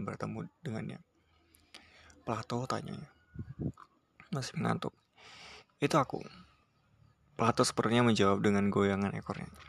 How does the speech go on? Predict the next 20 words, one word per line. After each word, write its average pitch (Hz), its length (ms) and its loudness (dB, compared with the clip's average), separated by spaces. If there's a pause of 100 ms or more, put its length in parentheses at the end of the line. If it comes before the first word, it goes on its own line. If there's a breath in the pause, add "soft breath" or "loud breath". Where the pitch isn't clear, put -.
(200)
Sudah - 240 0
pagi, - 320 -2 (220)
cahaya 113 180 -4
membanjir 104 480 2
lewat 104 300 -2
tirai 104 180 -2
sekarang. 117 480 -4 (380 loud breath)
Boneka-boneka 120 580 4
termasuk 107 400 -4
panda 101 380 -2
dan 104 180 -2
boneka 101 320 -2
gajah 104 320 2
yang 104 80 2
sebelumnya 101 320 0
dilihat 98 240 -2
Nora 107 240 0
berceceran 101 540 -4
di 95 80 -8
lantai. - 340 -8